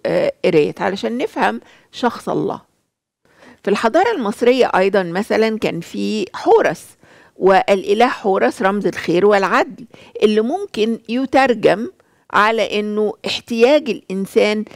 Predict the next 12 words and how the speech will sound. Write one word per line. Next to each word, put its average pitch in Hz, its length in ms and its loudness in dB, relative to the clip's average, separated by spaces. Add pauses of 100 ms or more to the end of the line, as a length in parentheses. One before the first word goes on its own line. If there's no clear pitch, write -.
(140)
لمن 240 360 2
يقدم 196 680 0
له، 202 240 4 (500)
آه، 185 220 2
الفرصة 208 680 -4 (260)
في، 190 440 -8 (160)
آه، 151 320 0
في - 160 -6
العدل 185 500 0
والخير 190 720 4
و، 160 140 0
آه، 165 340 2